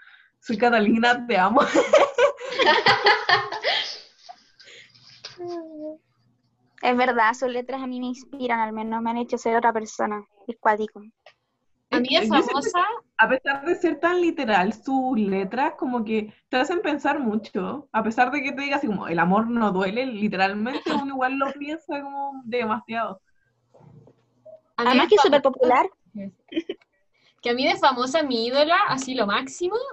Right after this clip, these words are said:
Speaker 3: es Cher. No sé si la cachan, porque vale.
Speaker 1: ¿Quién?
Speaker 2: Mi hermana ama
Speaker 3: Cher.
Speaker 2: ama Cher.
Speaker 3: Cher.
Speaker 2: Mi hermana chica, la ama.
Speaker 3: Cher
Speaker 1: No, no, no.
Speaker 3: es lo máximo, ella de los años sesenta que anda vistiéndose como quiere, armando revolución,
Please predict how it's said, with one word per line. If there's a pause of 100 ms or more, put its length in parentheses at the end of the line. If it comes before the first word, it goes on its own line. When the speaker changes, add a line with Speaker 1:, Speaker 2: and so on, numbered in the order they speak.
(120)
Speaker 3:
es
Cher. (360)
No
sé
si
la
cachan,
porque
vale.
Speaker 1:
¿Quién?
Speaker 2:
Mi
hermana
ama
Speaker 3:
Cher. (460)
Speaker 2:
ama
Cher.
Speaker 3:
Cher. (100)
Speaker 2:
Mi
hermana
chica, (100)
la
ama.
Speaker 3:
Cher
Speaker 1:
No,
no,
no.
Speaker 3:
es
lo
máximo, (100)
ella
de
los
años
sesenta
que
anda
vistiéndose
como
quiere, (520)
armando
revolución,